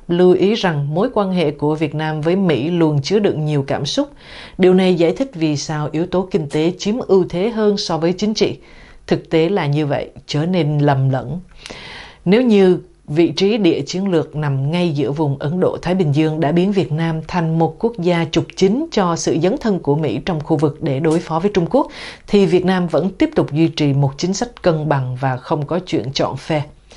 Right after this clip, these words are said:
Cho dù niềm khát khao của các chiến lược gia tại Washington có ra sao,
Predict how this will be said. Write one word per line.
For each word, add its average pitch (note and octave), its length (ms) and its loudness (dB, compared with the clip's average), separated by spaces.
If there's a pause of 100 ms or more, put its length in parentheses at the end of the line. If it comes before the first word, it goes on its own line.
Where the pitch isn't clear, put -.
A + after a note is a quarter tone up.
(400)
Cho F#3 120 4
dù D#3 340 4
niềm D3+ 340 0
khát A#3+ 220 -4
khao F#3+ 240 2
của C#3 220 0
các G3 240 -6
chiến G3+ 200 -6
lược G3 200 -2
gia D3+ 200 -4
tại C3+ 200 -4
Washington D3 580 -2
có E3 180 -4
ra G3+ 160 0
sao, F3+ 280 -4